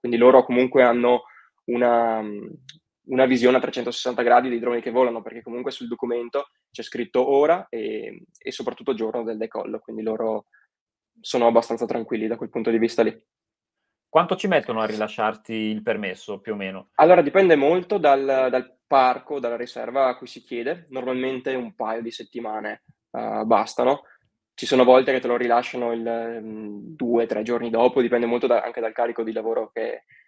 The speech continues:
Speaker 1: che, che hanno.
Speaker 2: Che hanno loro, sì.
Speaker 1: Sì. Detto ciò, il permesso va compilato per tutti i parchi, ad eccezione appunto del parco del Vatnajökull, che è questo qua in viola, il parco,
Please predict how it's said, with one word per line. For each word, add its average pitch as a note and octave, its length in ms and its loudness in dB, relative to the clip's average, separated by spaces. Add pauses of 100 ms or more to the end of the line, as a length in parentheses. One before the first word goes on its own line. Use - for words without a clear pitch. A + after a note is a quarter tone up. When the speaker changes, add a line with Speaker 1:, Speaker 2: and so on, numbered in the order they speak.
(240)
Speaker 1:
che, A2+ 580 -12
che - 160 2
hanno. A2+ 200 4
Speaker 2:
Che A2+ 80 -2
hanno A2 160 -4
loro, A2+ 460 4
sì. G2 220 -12 (360)
Speaker 1:
Sì. - 280 -2
Detto - 160 -6
ciò, E3 200 4
il G3+ 80 -2
permesso C#3+ 360 -8
va A#2 120 -4
compilato B2 520 -4
per - 200 -12
tutti F#3 240 -12
i G#3 40 -10
parchi, C3+ 300 2
ad F#3+ 80 -8
eccezione D3 400 -10
appunto C3 320 -10
del A2 260 -6
parco C#3 380 0
del A2 340 -6
Vatnajökull, B2+ 760 -4
che G#2+ 140 -4
è - 60 -20
questo - 280 -10
qua A2 320 0
in A#2+ 180 -10
viola, A#2 420 6 (460)
il - 100 -18
parco, A2+ 760 0